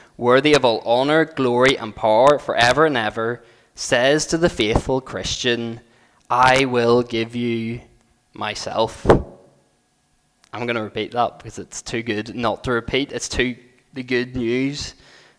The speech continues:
of the Bible is that Jesus, the King of heaven, the Son of God, the Lord of all,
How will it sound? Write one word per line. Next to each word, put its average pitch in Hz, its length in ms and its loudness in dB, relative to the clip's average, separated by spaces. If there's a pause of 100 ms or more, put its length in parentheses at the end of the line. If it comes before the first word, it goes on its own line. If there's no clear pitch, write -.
of 120 200 -4
the 120 100 -2
Bible 117 540 2
is 127 160 0
that 123 140 -2
Jesus, 135 420 -2
the 131 100 -2
King 139 280 -4
of 139 80 -2
heaven, 131 540 -2 (220)
the 123 120 0
Son 123 260 4
of 156 160 2
God, 123 580 4
the 120 120 0
Lord 117 560 -2
of 147 240 0
all, 107 520 -4